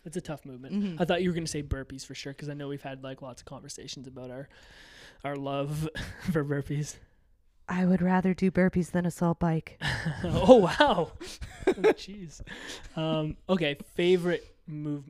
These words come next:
Speaker 1: CrossFit movement that you, you like to do?
Speaker 2: Mm. I've been really getting onto the barbell cleans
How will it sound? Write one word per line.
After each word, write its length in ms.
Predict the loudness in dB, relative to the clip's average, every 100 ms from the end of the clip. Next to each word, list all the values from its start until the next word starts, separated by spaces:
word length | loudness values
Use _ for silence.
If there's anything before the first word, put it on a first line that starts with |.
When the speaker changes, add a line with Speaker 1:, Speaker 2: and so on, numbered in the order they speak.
| -18
Speaker 1:
CrossFit 400 | -12 -12 -12 -16
movement 340 | -16 -18 -18 -20
that 120 | -20
you, 220 | -20 -20 -20 _ -16
you 120 | -16
like 160 | -16 -20
to 80 |
do? 140 | -20 -20 -20 _ _ 0
Speaker 2:
Mm. 520 | 4 4 2 -4 -10 _ -20 -20 _ _ _ _ _ _ _ _ _ _ _ _ _ -10
I've 220 | -2 -2 0
been 400 | -4 -4 -4 -2
really 300 | -2 -2 -2
getting 300 | 0 0 0
onto 340 | 0 -2 -2
the 100 | -2
barbell 440 | 0 2 4 4 2
cleans 600 | -2 -6 -4 -6 -10